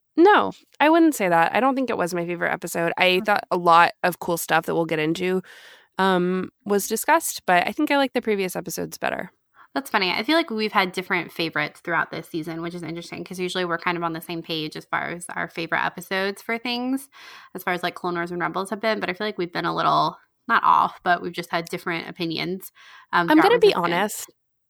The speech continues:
Speaker 1: I watched this yesterday and I was in kind of a really bad mood. So that could have been <laughs> part of it. And I think I said this last, last episode that I think it's just because of, like, the environment that we watch something in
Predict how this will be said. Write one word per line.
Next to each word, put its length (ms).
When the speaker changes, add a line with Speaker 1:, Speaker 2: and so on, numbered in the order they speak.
Speaker 1:
I 560
watched 380
this 180
yesterday 480
and 80
I 60
was 100
in 140
kind 180
of 60
a 80
really 280
bad 460
mood. 560
So 160
that 220
could 100
have 160
been 240
<laughs> 720
part 200
of 120
it. 140
And 100
I 120
think 220
I 60
said 180
this 160
last, 380
last 240
episode 380
that 120
I 60
think 220
it's 120
just 220
because 340
of, 180
like, 160
the 80
environment 480
that 80
we 100
watch 260
something 260
in 260